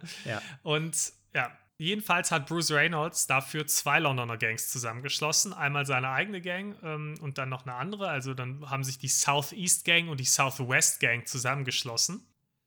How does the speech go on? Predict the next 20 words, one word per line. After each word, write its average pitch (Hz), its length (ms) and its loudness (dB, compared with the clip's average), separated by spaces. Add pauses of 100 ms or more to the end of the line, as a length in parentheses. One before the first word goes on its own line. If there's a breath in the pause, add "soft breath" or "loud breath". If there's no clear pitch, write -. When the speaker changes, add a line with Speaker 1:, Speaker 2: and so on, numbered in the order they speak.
(180)
Speaker 2:
sodass 139 260 -2
insgesamt 151 460 -2
siebzehn 156 340 0
Leute 143 300 2
beteiligt 135 520 0
waren, 160 380 0
plus 147 300 4
noch 131 160 2
ein 131 100 -4
paar 127 340 4
weitere 123 360 6
kleine 135 340 2
Komplizen, 139 560 -2
die 127 80 -4
so 123 140 -8
kleinere 143 480 0
Jobs 143 280 0
nur 151 120 -2
erledigt 147 360 -2
haben. 156 300 2